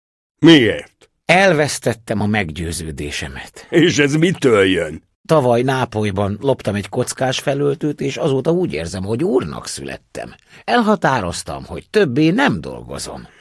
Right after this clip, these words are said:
Speaker 1: Azelőtt dolgozott?
Speaker 2: Nem, de hiányzott az elhatározás.
Speaker 1: Nézze, nekem hajópincér és fűtő kell hajnalig. Akkor indul a Honolulu Star tovább. Ide hallgasson.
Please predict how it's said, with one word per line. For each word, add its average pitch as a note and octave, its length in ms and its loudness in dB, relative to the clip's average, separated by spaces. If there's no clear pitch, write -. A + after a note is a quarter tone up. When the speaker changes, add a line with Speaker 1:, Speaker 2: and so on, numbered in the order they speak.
Speaker 1:
Azelőtt D3 540 6
dolgozott? C#3 840 4
Speaker 2:
Nem, - 640 -2
de A3 240 4
hiányzott D3+ 640 0
az A3+ 100 2
elhatározás. - 920 -6
Speaker 1:
Nézze, C3 1080 4
nekem A#2+ 400 2
hajópincér F#3 1080 6
és F3 260 6
fűtő C3 480 4
kell F#2+ 240 -2
hajnalig. D#2+ 720 -6
Akkor E3 420 4
indul D3+ 300 6
a C3+ 60 4
Honolulu D3+ 520 6
Star - 360 0
tovább. B2 640 0
Ide G2+ 220 -2
hallgasson. F#2 640 -4